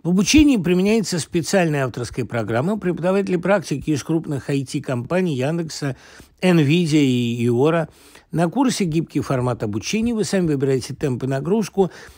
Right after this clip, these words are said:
Занимайтесь без отрыва от работы и учитесь столько времени, сколько есть прямо сейчас, пятнадцать минут или два часа.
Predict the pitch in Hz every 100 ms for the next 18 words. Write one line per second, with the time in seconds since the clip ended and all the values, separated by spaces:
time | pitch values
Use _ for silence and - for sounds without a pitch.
0 | _ - 151 147 262 330 330 220 208 147
1 | 165 170 143 156 131 117 110 131 175 285
2 | 220 185 175 208 175 - - 240 254 240
3 | 220 214 196 156 - 165 147 147 196 185
4 | 147 143 127 127 101 - - - 208 185
5 | 170 147 127 117 95 131 143 - -